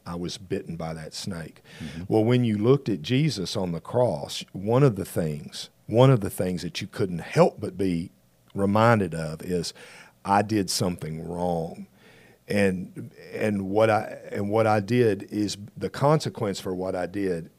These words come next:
Speaker 1: is, i-, is on that pole.
Speaker 2: That's right. And so Jesus here represents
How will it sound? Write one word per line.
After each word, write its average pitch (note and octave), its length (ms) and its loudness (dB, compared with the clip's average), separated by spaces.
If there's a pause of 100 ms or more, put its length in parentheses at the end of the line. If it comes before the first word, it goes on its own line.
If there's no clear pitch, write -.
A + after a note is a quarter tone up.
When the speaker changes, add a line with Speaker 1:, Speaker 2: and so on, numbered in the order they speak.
(120)
Speaker 1:
is, F2 420 -6 (100)
i-, F#2+ 60 -6
is F#2+ 500 -2
on G2+ 280 -4
that E2+ 240 -12
pole. - 360 -10 (140)
Speaker 2:
That's - 160 -10
right. E2 240 0 (400)
And G#2+ 80 -4
so G2 160 4
Jesus B2 460 4
here G2 420 2 (840)
represents G2 880 0